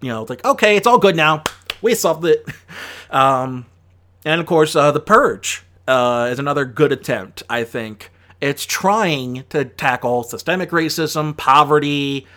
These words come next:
uh, fat, the rise of fascism. It's trying to tackle these things, but unfortunately, people aren't catching the allegory. And that's part of the reason, you know, allegories work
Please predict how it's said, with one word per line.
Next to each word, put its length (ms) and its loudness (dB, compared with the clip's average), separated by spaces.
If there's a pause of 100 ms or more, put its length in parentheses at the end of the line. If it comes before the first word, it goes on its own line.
(220)
uh, 420 -2
fat, 420 0
the 120 -6
rise 320 2
of 100 -8
fascism. 760 -4
It's 180 -10
trying 340 0
to 60 -6
tackle 340 -2
these 180 -2
things, 540 -4 (1000)
but 600 0
unfortunately, 680 -2
people 400 -2
aren't 340 0
catching 560 -2
the 140 -6
allegory. 640 -2
And 100 -14
that's 180 -6
part 260 0
of 80 -2
the 80 -2
reason, 640 -6 (480)
you 120 -2
know, 520 -6
allegories 540 2
work 340 -2